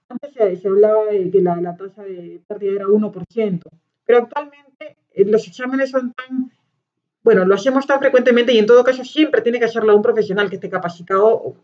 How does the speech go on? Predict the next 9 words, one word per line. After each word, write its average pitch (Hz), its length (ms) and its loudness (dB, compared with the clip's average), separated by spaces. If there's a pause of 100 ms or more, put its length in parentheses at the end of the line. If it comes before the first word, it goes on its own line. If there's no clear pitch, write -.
(200)
en 196 120 -20
estos - 200 -20
casos 214 240 -2
los 202 140 0
médicos 202 420 0
o 175 60 -6
las 190 120 -2
médicas 202 320 0
materno-fetales, 196 800 0